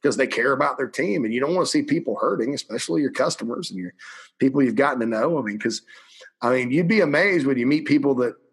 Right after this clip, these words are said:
are on the message board. Some of the folks that you, you probably don't like very much as posters, you, you love as people. You know, you go hang out and have a beer with them, and they're, they're just as nice as possible. So, that, that, that's the, that's the thing is, is it's, it's about passion.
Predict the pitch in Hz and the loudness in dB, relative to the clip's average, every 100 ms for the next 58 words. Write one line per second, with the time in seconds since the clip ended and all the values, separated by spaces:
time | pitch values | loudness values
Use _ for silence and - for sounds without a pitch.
0 | _ - 123 151 143 123 170 165 135 - | _ -2 0 2 2 0 0 -2 -6 -6
1 | 123 127 - 160 151 - 143 147 - 113 | -4 -2 0 2 2 2 0 0 -4 -8
2 | - 107 107 123 135 139 135 135 120 139 | -8 -10 -6 -2 0 2 2 2 2 0
3 | 123 117 123 131 - - 117 175 - 110 | 0 -2 0 -2 -6 -4 -2 -2 -4 -4
4 | 104 101 107 101 123 - 139 131 113 - | -2 -4 -4 -2 0 0 -4 -10 -8 -4
5 | 98 - - _ _ _ - _ _ _ | -4 -6 -20 _ _ _ -20 _ _ _
6 | - 95 123 117 123 123 135 139 127 135 | -16 -8 -6 -4 -2 0 2 2 2 0
7 | 110 123 160 120 160 131 110 101 107 107 | 2 2 2 2 2 0 -2 -4 -4 -2
8 | 135 123 113 135 120 113 - 139 175 - | -2 -2 0 0 0 -2 0 0 -2 -6
9 | 214 165 - 123 113 107 104 _ _ _ | -12 -12 -2 0 0 -2 -6 _ _ _
10 | _ _ _ 117 131 135 139 135 156 170 | _ _ _ -2 0 0 -2 2 2 2
11 | 147 127 185 175 123 - 180 165 147 123 | 0 2 2 2 -2 0 2 4 2 0
12 | 117 110 107 104 101 101 - 113 107 104 | 0 -2 -2 -4 -6 -8 -10 -10 -8 -2
13 | 135 - - 143 131 - - - | -2 -2 -4 -2 -2 -4 -6 -12